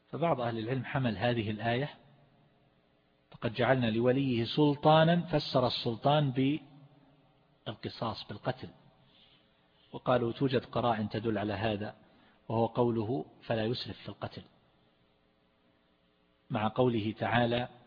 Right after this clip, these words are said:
"ولكم في القصاص حياة يا أولي الألباب". فقالوا المستحق هو القتل.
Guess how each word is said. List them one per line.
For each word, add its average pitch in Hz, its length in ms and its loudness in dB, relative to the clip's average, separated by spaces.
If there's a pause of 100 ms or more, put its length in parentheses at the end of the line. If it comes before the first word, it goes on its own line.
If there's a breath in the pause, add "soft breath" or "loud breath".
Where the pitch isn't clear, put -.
(840)
"ولكم 120 360 0
في - 80 -8
القصاص 113 460 -6
حياة 110 500 -4 (540)
يا 117 100 -4
أولي 101 160 -6
الألباب". 90 380 -12 (840 soft breath)
فقالوا 135 340 2
المستحق - 640 -6
هو 110 120 -6
القتل. - 360 -14